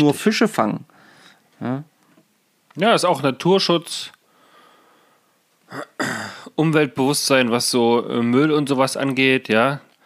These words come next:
Speaker 1: Also wenn
Speaker 2: Ja.
Speaker 1: wir bei uns über, über das Firmengelände gehen, da heben unsere Kinder sogar schon den Müll der, äh, Gäste auf und schmeißen den dann weg,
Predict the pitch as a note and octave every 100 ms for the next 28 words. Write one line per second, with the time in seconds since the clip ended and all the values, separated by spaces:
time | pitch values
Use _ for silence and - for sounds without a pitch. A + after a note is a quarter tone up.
0 | _ _ _ _ A#2 A#2 B2+ D3 C#3+ C3
1 | C3+ - B2+ B2+ B2 A#2+ - - - A#2
2 | A#2+ G#2+ - - D3+ D3+ C#3 B2+ C3 B2+
3 | B2+ B2+ D3 - - - _ _ - B2+
4 | A#2 C#3 D3 C3 C3 B2+ - A#2+ - G#3+
5 | B3 C3 G2+ G#2 G2 A2 G#2 A2+ G#2 G#2
6 | G#2+ A2 B2 A2+ A2+ G#2 G#2 - D#2+ -
7 | G#2+ C3 C#3 - G#2+ G#2 D3+ E3 - -
8 | - - _ C3 - B2+ C3 - C3+ A#2+
9 | A#2 A2 D3 -